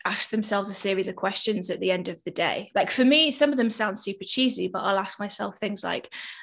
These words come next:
"Am I proud of how I conducted myself today? Would I work with me?"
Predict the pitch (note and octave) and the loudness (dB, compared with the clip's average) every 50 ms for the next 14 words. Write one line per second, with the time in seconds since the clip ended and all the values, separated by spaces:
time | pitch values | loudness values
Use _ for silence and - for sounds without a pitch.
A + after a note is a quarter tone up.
0 | - - F#3+ F#3 F3 F3 - - G3 G3+ A3 A3 A3 A3 G#3+ G#3+ G#3 G3 G#3+ - | -6 -4 -2 -2 -2 -4 -2 2 4 4 4 4 2 0 -2 0 0 -2 -2 -4
1 | G3+ G3+ A3 F#3+ - A#3+ G#3+ A3+ A3 G#3+ G#3+ - A3 G#3+ G#3+ - - G3 G#3 G#3 | -4 -4 -4 -4 -4 -4 -2 -2 0 0 0 0 -2 -2 -4 -6 -6 -4 -2 -2
2 | G#3 G#3 G#3 G#3 G#3 G#3 - - - - - - - - _ _ _ _ - G3+ | 0 0 -2 -2 -4 -6 -8 -14 -16 -16 -16 -18 -20 -20 _ _ _ _ -10 0
3 | F#3 A3+ A3 G#3+ G#3 G3+ G#3+ A#3 B3 B3 B3 B3+ B3+ C4 - - - C4+ C4 C4+ | 6 6 6 8 8 6 6 6 6 6 4 4 2 2 0 -2 -4 -4 -2 0
4 | C4 C4+ C#4+ D4+ D#4+ D#4+ - _ | 2 2 4 2 2 -2 -8 _